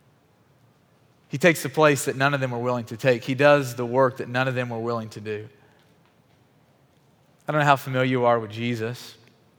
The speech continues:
I encourage you to go and just to read through the Bible, especially starting in Matthew, Mark, and Luke, and John, and just read about his life, the things that you see him doing. You see him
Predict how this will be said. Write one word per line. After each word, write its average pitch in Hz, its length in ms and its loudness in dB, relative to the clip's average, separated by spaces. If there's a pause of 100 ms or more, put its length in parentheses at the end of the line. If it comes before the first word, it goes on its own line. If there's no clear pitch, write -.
(1200)
I 131 40 -20
encourage 139 340 2
you 131 80 -2
to 120 60 -6
go 123 280 4
and 110 180 -8
just - 280 -10
to 123 100 -8
read 127 220 -2
through 131 100 -4
the 110 80 -8
Bible, 104 360 -2
especially 131 460 -4
starting 120 380 -2
in 104 100 -12
Matthew, 110 420 -8
Mark, 110 340 -4
and 117 80 -14
Luke, 117 200 -10
and 104 80 -14
John, 107 240 -6
and 107 100 -12
just 110 180 -10
read 127 260 0
about 110 280 -4
his 110 160 -14
life, 101 420 -8
the 113 80 -14
things 127 280 -10
that 110 60 -12
you 110 80 -14
see 113 220 -10
him 104 160 -12
doing. 104 240 -12
You 120 60 -16
see 123 160 -14
him 117 60 -16